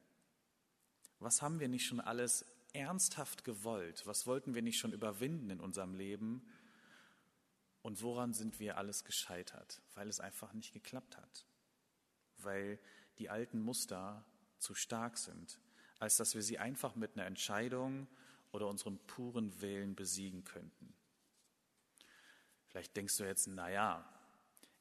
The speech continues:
aber ich hab schon echt starken Willen. Wenn ich mir ernsthaft was vornehme, dann schaffe ich das. Ich hab Selbstdisziplin und ich hab schon wirklich krasse Dinge geschafft. Und wenn ich das wirklich will, dann zieh ich das auch durch.“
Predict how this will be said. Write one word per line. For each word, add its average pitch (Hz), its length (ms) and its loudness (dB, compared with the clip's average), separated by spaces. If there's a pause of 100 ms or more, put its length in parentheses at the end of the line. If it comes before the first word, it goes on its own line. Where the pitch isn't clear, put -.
(180)
aber 110 220 0
ich 185 200 4
hab - 200 2
schon 143 400 2
echt - 280 -4
starken 117 580 6
Willen. 85 300 -4 (100)
Wenn 107 180 -2
ich - 140 -4
mir 160 200 0 (800)
ernsthaft 180 440 2
was - 140 4
vornehme, 123 680 2 (480)
dann 104 120 -6
schaffe - 240 2
ich - 120 -2
das. - 440 -4
Ich - 120 -10
hab 92 120 -10
Selbstdisziplin 139 1120 2 (600)
und 113 160 4
ich 117 160 2
hab - 140 0
schon 113 380 2 (480)
wirklich 120 560 -2
krasse 107 320 0
Dinge 92 320 -4
geschafft. - 600 -6 (1900)
Und 98 100 -6
wenn 117 100 8
ich 117 60 -2
das 110 260 2
wirklich 131 440 0
will, 113 240 6
dann 95 220 0
zieh - 240 6
ich 101 100 -6
das - 220 -2
auch 80 140 -6
durch.“ - 500 -10